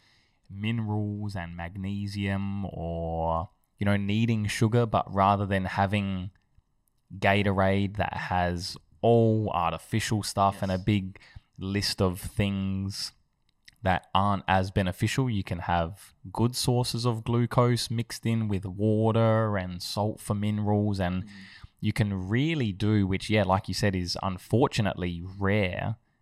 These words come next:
Speaker 1: as longevity is a part of what I do. You can be a top performing athlete and carb load and have doses of good sugar and good fats and these energy sources that don't destroy your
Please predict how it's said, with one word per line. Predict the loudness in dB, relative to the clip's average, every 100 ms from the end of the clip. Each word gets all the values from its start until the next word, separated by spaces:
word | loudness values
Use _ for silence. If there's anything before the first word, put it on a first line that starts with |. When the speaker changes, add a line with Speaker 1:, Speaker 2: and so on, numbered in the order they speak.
| _
Speaker 1:
as | -4 0
longevity | -2 -2 0 2 2 0
is | -4
a | -6
part | -4 -2 -2
of | -4
what | -6
I | -6
do. | -6 -4 -4 -8 _ -20 _ -6
You | 0
can | 0 0 2
be | 4 4 4 0 -2
a | -6
top | -2 0 0 -2
performing | -6 -4 -4 -6 -6
athlete | -6 -6 -6 -8 -8 -10 _ _ _ -16
and | -14 -10
carb | -4 0 0 -2
load | -2 -2 -2 -4
and | -6
have | -10 -6
doses | -2 -2 -2 -6
of | -8 -8
good | -10 -8
sugar | -6 -6 -2 0 0 0 -4
and | -8
good | -2 -4
fats | -4 -4 -2 -2 -4
and | -8 -8
these | -6
energy | -4 -4 -4 -6
sources | -4 -4 -4 -4 -2
that | 0 0 -2 _ _ -20 _ -2
don't | 2 4 2 -6 _ _ _ _ _ -14
destroy | -10 -6 0 2
your | 2